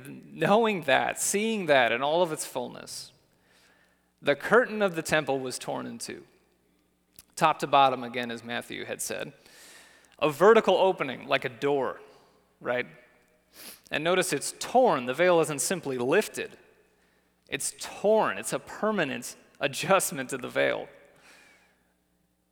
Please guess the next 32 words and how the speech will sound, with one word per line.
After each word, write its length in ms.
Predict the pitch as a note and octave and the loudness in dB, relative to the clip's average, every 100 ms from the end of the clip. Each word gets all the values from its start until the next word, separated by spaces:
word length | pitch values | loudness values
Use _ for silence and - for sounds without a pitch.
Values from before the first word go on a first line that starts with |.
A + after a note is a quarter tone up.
| _ _ _ _ | _ _ _ _
Just 220 | F3+ F#3 | -2 -2
as 120 | F3 | -2
Christ's 360 | - F#3 E3+ - | 2 4 4 2
wounds 360 | C#3+ F3 E3+ C3 | -4 -4 -4 -6
remain 400 | C3+ C#3 D3+ D#3 | -6 -2 -2 -2
in 120 | C3+ | -6
his 120 | B2 | -4
resurrected 560 | C3 B2+ B2 B2 - B2+ | -4 -4 -4 -6 -8 -2
body, 300 | C3 B2+ A2+ | 0 0 -4
right? 240 | A#2 A#2+ | -4 2
That's 200 | C#3+ D#3 | 2 2
there 200 | D3+ D3 | 0 -2
forever. 600 | D3+ B2 F2 A#2 C#3 - - _ _ _ _ _ _ _ _ _ _ _ | -2 -10 -8 -8 -8 -12 -20 _ _ _ _ _ _ _ _ _ _ _
Salvation 640 | - D#3 C#3 F3 F#3 E3+ | 4 4 4 0 0 -4
is 100 | C#3 | -6
accomplished. 520 | C3 - D3 D3 A#2+ | -4 0 0 -2 -8
Redemption 460 | B2 A#2 D3+ D3 C#3+ | -10 -4 -4 -4 -10
has 100 | B2+ | -10
begun. 600 | B2 B2 C3 C#3 C3 B2 - - - _ | -10 -8 -4 -4 -4 -10 -18 -20 -20 _
And 120 | C3+ | -12
from 580 | C3 - F3 F3+ F3+ C#3 C3 | -12 0 2 2 0 -8 2
this 300 | F#3 G3 F3 | 2 2 -2
moment 440 | F3 F#3 E3 G#2+ | 0 0 0 -6
of 120 | A#2 | -8
Jesus' 440 | A#2+ D3+ C#3+ C3 A#2+ | -4 -4 -4 -6 -2
death, 400 | C3+ C3 - - - _ _ _ | 0 0 -4 -14 -20 _ _ _
bleeding 500 | C3 D#3+ A3 C4+ A#3+ | -4 4 4 4 2
out 220 | F#3 D#3 | 2 2
now 220 | D3 D#3 | 2 2
into 240 | D#3+ D3+ D3+ | 2 -2 0
our 120 | C3 | 0
lives, 840 | A#2+ B2 D3+ C3 - - - - | 2 2 2 2 -4 -8 -10 -10